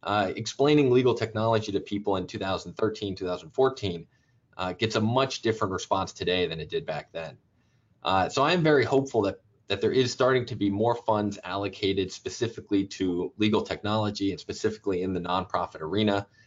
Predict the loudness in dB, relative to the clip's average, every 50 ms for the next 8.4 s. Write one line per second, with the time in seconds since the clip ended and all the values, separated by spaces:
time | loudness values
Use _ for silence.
0 | _ _ _ _ -6 -2 0 2 2 2 2 0 -2 -4 -2 0 2 2 2 2
1 | 2 -2 -8 _ -8 -6 -4 -2 0 2 4 4 4 2 2 2 2 2 0 -2
2 | -4 0 2 2 2 2 -2 -4 -4 -2 0 0 2 2 0 0 0 -2 -2 0
3 | 2 2 2 2 2 2 2 2 2 0 -2 -4 -6 -6 -8 -10 -10 -10 -6 -2
4 | 0 0 0 0 0 0 0 0 0 0 -2 -4 -4 -2 2 2 4 4 2 0
5 | -4 -8 _ _ _ _ -8 -6 -6 -6 -6 -6 -4 -2 0 2 4 4 6 6
6 | 4 4 2 0 -4 -4 -2 -2 -2 -2 -2 -2 -4 -4 -6 -6 -8 -8 -6 -2
7 | -2 -2 -2 -4 -6 -10 -14 _ _ _ _ _ _ _ _ _ -6 -6 -4 -4
8 | -4 -4 -4 -4 -4 -4 -4 -8